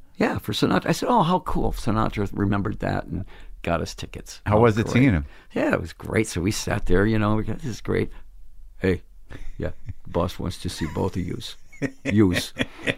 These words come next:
Speaker 2: Yeah.
Speaker 1: So we go down. There's Frank. He's got a tie undone. He's got a
Speaker 2: Uh-huh.
Speaker 1: martini and a cigarette.
Speaker 2: Yeah.
Speaker 1: You know, he said, "I'm gonna do one of your songs tonight."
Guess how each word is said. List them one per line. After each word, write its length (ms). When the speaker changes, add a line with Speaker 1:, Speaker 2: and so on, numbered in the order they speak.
Speaker 2:
Yeah. 120
Speaker 1:
So 440
we 140
go 160
down. 260
There's 140
Frank. 360
He's 100
got 200
a 80
tie 340
undone. 480
He's 120
got 140
a 40
Speaker 2:
Uh-huh. 80
Speaker 1:
martini 520
and 80
a 60
cigarette. 480
Speaker 2:
Yeah. 220
Speaker 1:
You 80
know, 60
he 40
said, 160
"I'm 60
gonna 120
do 100
one 120
of 40
your 80
songs 340
tonight." 240